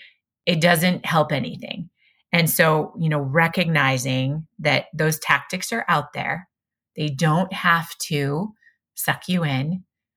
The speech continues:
Um, you know, you can let their circus and their monkeys stay in their little zone, and you can, you know, just be focused on yours. But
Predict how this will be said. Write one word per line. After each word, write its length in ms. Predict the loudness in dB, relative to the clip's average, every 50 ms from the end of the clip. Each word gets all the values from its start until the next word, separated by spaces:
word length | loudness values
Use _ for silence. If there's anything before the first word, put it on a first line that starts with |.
| _ _ 0
Um, 280 | 0 2 2 0 0
you 160 | 0 0 0
know, 100 | 0 0
you 280 | 0 -2 -2 -2 -4 -4
can 640 | -6 -4 -4 -2 0 2 2 0 0 -2 -4 -6 -10 _ _ _ _ _ _ _ _ _ _ -4
let 500 | 0 4 6 6 6 6 2 -4 -12 -12 -14 _ _ _
their 480 | -8 -6 -6 -4 0 2 4 4 4 4
circus 500 | 2 0 0 0 0 2 0 0 0 0
and 160 | -2 -2 0
their 140 | 0 0 0
monkeys 600 | 0 0 0 -2 -2 -2 -4 -4 -2 -4 -4 -4
stay 480 | -6 -6 -8 -6 -2 0 2 2 2 0
in 160 | 0 0 0
their 280 | 0 2 2 2 2 0
little 220 | 0 -2 -2 -2
zone, 460 | 0 0 0 0 0 0 0 0 0
and 360 | -2 -4 -4 -2 0 0 0 -2
you 220 | -2 -2 -4 -4
can, 540 | -4 -4 -4 -2 0 0 0 -2 -2 -4 -4
you 160 | -2 0 0
know, 160 | 2 2 0 0
just 500 | -2 0 0 0 0 -2 -8 -12 -18 -16 _ -4
be 100 | -4 0
focused 440 | 2 0 0 0 0 -4 -4 -2
on 180 | -2 0 0 0
yours. 380 | 0 0 0 0 0 -2 -2 -4
But 220 | -6 -6 -6